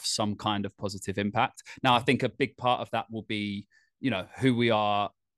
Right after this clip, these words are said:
as coaches, regardless of what it is we wanna coach. We feel like we can connect with groups, or, do you know what I mean? There's, there's stuff that we'd be able to find and, and add value in. But I think,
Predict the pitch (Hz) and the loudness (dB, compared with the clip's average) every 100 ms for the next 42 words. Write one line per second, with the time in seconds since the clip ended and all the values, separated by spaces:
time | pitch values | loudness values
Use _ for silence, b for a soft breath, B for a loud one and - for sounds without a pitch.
0 | - 117 - - 117 - 98 - 107 117 | -6 -4 -2 0 -2 -4 -12 -10 -2 0
1 | 113 107 - 95 113 104 113 - 107 101 | 0 -2 -8 -6 -4 -4 -4 -6 -6 -4
2 | 101 - 101 - - - - 101 - 107 | -4 -2 -2 -4 -12 -10 -4 -2 -2 -4
3 | - 110 127 151 - 131 113 151 131 - | -4 0 2 2 2 -2 2 2 2 -2
4 | - 117 113 110 104 - - _ 131 131 | -4 0 2 2 0 -4 -20 _ 0 4
5 | 127 113 110 123 113 - 123 - 120 117 | 4 4 2 2 0 0 -4 -4 -8 -4
6 | 117 107 - - 117 107 107 - 117 110 | -4 -4 -10 -4 -2 0 -4 -6 -4 -4
7 | 107 113 107 85 73 B _ 127 120 - | 0 -2 -2 -8 -12 B _ 4 4 0
8 | B B _ 139 208 240 - | B B _ 0 2 0 -2